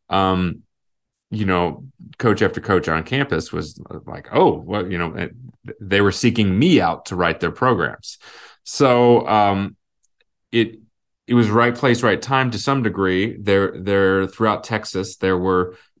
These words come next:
uh, strength and conditioning coordinator was becoming a position where it hadn't been before. Um, so there were a couple other ones throughout the state, and I,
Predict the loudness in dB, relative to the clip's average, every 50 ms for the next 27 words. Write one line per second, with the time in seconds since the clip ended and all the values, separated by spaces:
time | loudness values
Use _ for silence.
0 | _ -8 -4 -4 -2 -2 -4 -6 -6 -2 -2 -2 -2 -2 -4 -6 -4 -2 -4 -4
1 | -2 -2 -6 -6 -4 -2 -2 -2 0 0 -2 0 0 0 0 -2 -2 -4 -6 -10
2 | -8 -8 -6 -6 -4 -2 -2 -2 -2 -2 -4 -4 -6 -12 -6 -4 -4 -4 -4 -8
3 | -12 -14 -12 -8 -6 -6 -6 -6 -4 -4 -2 -2 -2 -4 -4 -6 -6 -6 -8 -10
4 | -12 -10 -12 -10 -12 -12 -16 _ -20 -20 -20 _ _ -8 -6 -4 -4 -4 -4 -4
5 | 0 0 2 2 2 0 0 -2 -2 -2 0 0 0 0 2 0 0 0 0 0
6 | 0 -2 -4 -4 -6 -4 0 0 0 0 -2 -8 -10 -8 -8 -6 -4 -2 -4 -4
7 | -4 -4 -4 -4 -4